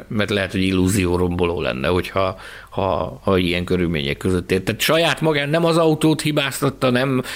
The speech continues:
a körülményeket hibáztatta, azt mondta, hogy rá kellett jönnie, hogy ez ennyi idős korban, ekkora kihagyás után egész egyszerűen nem megy.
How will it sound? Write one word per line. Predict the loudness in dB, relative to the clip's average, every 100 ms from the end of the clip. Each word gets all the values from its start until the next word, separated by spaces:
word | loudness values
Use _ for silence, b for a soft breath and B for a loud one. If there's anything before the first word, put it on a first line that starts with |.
| B B
a | -8 -2
körülményeket | 0 2 4 4 2 0 0
hibáztatta, | 0 0 -2 -4 0 0
azt | 0
mondta, | 0 2
hogy | 2
rá | 2 0
kellett | -2 0 0 2
jönnie, | 2 4 4
hogy | 4 4
ez | 2 0 -2 -4
ennyi | 0 2
idős | 4 2 0
korban, | 2 2 4 2
ekkora | 0 -2 -2 -2
kihagyás | 0 0 0 0
után | -2 -2 -2
egész | -2 -4 -4
egyszerűen | -6 -6 -4 -4
nem | -6 -8
megy. | -8 -10 -14